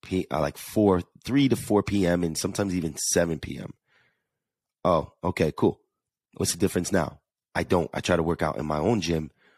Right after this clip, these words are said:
but when I go in my own gym, I get so caught up in being a consciousness of business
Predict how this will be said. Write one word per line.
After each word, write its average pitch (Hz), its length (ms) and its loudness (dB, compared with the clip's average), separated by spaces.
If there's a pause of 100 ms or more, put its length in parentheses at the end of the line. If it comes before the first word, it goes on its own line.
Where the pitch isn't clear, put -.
(120)
but 87 80 0
when 87 160 2
I 85 60 0
go 85 140 2
in 82 60 2
my 80 80 0
own 101 220 4
gym, 82 280 -2 (920)
I 90 60 -2
get 87 180 0
so 87 200 0
caught 90 260 2
up 90 200 2
in 80 200 -4
being 85 240 2
a 80 40 -4
consciousness - 540 -4
of - 140 -8
business 90 500 0